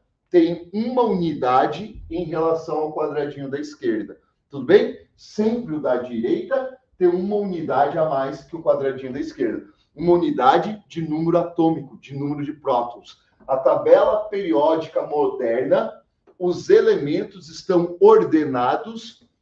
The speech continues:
numa ordem crescente de número atômico. O que eu falei é muito importante, muito importante. Vou repetir.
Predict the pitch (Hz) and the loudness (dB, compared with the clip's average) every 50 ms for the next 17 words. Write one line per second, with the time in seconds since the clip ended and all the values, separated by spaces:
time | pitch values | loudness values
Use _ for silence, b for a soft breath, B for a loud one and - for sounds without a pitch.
0 | _ - 160 165 165 165 156 151 143 - - - - 160 175 185 202 208 - - | _ -16 -14 -10 -6 -4 -2 -2 -2 -4 -6 -8 0 6 8 8 8 8 6 -2
1 | 208 214 208 - - _ 185 185 180 180 - - 175 170 165 170 170 - - - | -8 -10 -10 -14 -12 _ -2 -2 -2 -2 -4 -4 -4 -4 -4 -4 -6 -10 -18 -20
2 | - _ _ - 175 175 165 143 139 139 135 131 131 135 143 143 - _ _ - | -20 _ _ -14 -14 -12 -8 -8 -8 -8 -8 -8 -8 -8 -10 -12 -14 _ _ -4
3 | 135 147 - - - 135 123 110 104 104 - _ _ _ _ _ _ _ _ _ | -4 -4 -4 -6 -6 -6 -6 -6 -8 -12 -18 _ _ _ _ _ _ _ _ _
4 | _ _ _ _ _ _ _ _ - 127 - 156 143 - - 143 139 147 160 170 | _ _ _ _ _ _ _ _ -20 -12 -8 -8 -6 -4 -4 -4 -2 0 0 -2
5 | 165 - - - - 151 156 160 160 - 131 - - - - - - - - _ | -2 -6 -10 -12 -10 -2 2 2 2 2 2 -2 -8 -12 -16 -16 -18 -18 -18 _
6 | - _ _ _ _ 104 120 143 170 185 180 - - - 139 127 127 - 117 95 | -20 _ _ _ _ -10 -2 0 0 0 0 -4 -8 -8 -8 -8 -6 -6 -6 -8
7 | 87 - - - _ _ _ _ _ _ 131 143 147 151 160 - - 196 196 - | -8 -10 -16 -20 _ _ _ _ _ _ -4 -2 -2 -2 -4 -4 -6 -8 -14 -14
8 | - - - 113 - - - _ | -16 -16 -12 -12 -12 -12 -16 _